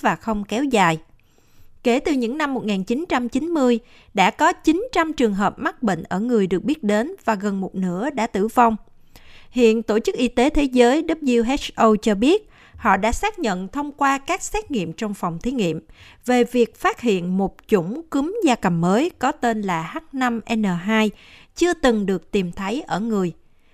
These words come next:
Chủng cúm này được phát hiện ở một người đàn ông năm mươi chín tuổi, mắc bệnh mãn tính, qua đời tại bệnh viện thành phố Mexico vào ngày hai mươi chín tháng tư, một tuần sau khi nhập viện vì sốt, khó thở và tiêu chảy.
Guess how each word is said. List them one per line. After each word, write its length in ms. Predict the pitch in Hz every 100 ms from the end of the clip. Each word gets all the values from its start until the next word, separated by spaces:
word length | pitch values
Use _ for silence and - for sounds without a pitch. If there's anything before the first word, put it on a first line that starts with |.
| _ _ - -
Chủng 260 | 226 220
cúm 300 | 294 339 403 480
này 160 | 247
được 220 | 208 220 220
phát 160 | 349
hiện 260 | 302 202 180
ở 120 | 208
một 200 | 269 220
người 160 | 214 202
đàn 200 | 202 185
ông 280 | 220 226 220
năm 220 | 214 214
mươi 80 | 214
chín 320 | - 233 370
tuổi, 340 | - 175 190 302 - - -
mắc 220 | 359 -
bệnh 260 | 226 160 175
mãn 300 | 180 160 247
tính, 320 | 254 277 453 - - -
qua 140 | 320
đời 280 | 311 254 214
tại 180 | 202 196
bệnh 220 | 190 185
viện 300 | 190 190 180
thành 220 | 202 208
phố 300 | 190 - 214
Mexico 720 | 277 269 294 - - 240 220 214 -
vào 120 | 180
ngày 240 | 180 175 165
hai 180 | 233
mươi 120 | 240 233
chín 300 | - 262 330
tháng 180 | 285 302
tư, 280 | 233 214 208 - - -
một 300 | 247 240 -
tuần 240 | - 233 226
sau 300 | - 320 311
khi 220 | 311 311
nhập 200 | 285 196 -
viện 280 | 190 175 175 -
vì 260 | 190 214 196
sốt, 360 | - 285 339 415 -
khó 220 | - 330
thở 340 | - 175 190 247
và 100 | 196
tiêu 180 | - 196
chảy. 340 | - 156 185